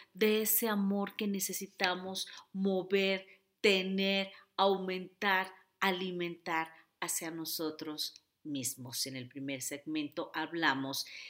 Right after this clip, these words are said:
de la importancia de expresar este yo soy, y yo te lo he compartido, las palabras tienen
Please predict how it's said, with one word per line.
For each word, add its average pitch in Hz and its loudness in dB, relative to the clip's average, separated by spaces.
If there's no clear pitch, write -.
de 185 2
la 180 0
importancia 185 -2
de 180 0
expresar 165 0
este 185 -4
yo 175 -6
soy, 160 2
y 190 -8
yo 202 0
te 208 -6
lo 202 -4
he 190 -6
compartido, 180 -10
las - 0
palabras 170 -4
tienen 185 -6